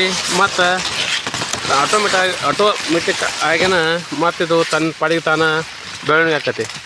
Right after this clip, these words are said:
ಈ ರೋಗ ಯಾವ ಥರನಾಗಿ ಬೀಳ್ತೈತಿ, ಆಮೇಲೆ ಈ ರೋಗ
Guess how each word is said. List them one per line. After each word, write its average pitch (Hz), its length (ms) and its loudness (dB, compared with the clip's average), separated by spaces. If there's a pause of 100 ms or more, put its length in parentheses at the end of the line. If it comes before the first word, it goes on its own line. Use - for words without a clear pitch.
(320)
ಈ 196 40 6 (140)
ರೋಗ 202 240 4 (680)
ಯಾವ 160 160 4 (120)
ಥರನಾಗಿ 190 380 2
ಬೀಳ್ತೈತಿ, 160 360 2 (520)
ಆಮೇಲೆ 226 360 2 (840)
ಈ 233 40 6 (420)
ರೋಗ 190 220 4